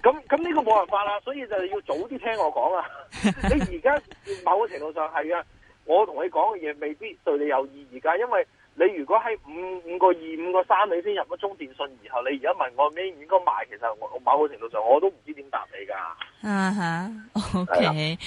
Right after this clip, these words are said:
Speaker 2: 還有聽眾問說，另一方面，中國政府會否借加高 H 股的價格，從而向外進行配股發新股呢？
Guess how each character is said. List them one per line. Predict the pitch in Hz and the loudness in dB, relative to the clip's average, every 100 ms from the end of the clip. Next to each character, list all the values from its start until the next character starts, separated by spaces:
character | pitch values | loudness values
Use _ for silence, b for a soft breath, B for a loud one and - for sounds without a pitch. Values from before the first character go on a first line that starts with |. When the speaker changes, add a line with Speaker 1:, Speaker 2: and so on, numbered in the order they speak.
| B B | B B
Speaker 2:
還 | 262 269 | 0 2
有 | |
聽 | 262 254 | 2 0
眾 | 247 | 0
問 | 240 | 0
說， | 240 | 0
另 | 240 294 | 0 0
一 | 262 | 0
方 | 247 254 | 2 0
面， | 254 240 226 | 2 0 0
中 | 254 254 | -2 -2
國 | 240 226 | 0 -2
政 | 214 247 | 0 -2
府 | 220 190 | -2 -2
會 | 185 254 233 | -2 0 0
否 | - 175 160 156 | 2 2 2 -2
借 | - 233 214 190 | -2 0 2 2
加 | - 233 226 | 2 2 2
高 | 233 226 | 2 2
H | 214 226 220 - | 2 0 -2 -6
股 | 170 | -6
的 | - 165 170 - | -4 -4 -4 -2
價 | 285 220 | 2 2
格， | 196 160 147 156 170 196 B B - | 0 -4 -2 0 2 2 B B -6
從 | - 220 | 0 4
而 | 196 214 | 6 4
向 | - 262 240 | 2 2 4
外 | 247 226 196 | 2 4 2
進 | - 240 220 | 0 0 0
行 | - 190 | 0 -2
配 | 214 277 220 | -2 0 -2
股 | - - | -2 -10
發 | 151 175 180 | -6 -4 -2
新 | - 196 208 | -2 -4 -4
股 | 143 - - | -6 -8 -4
呢？ | 202 | -2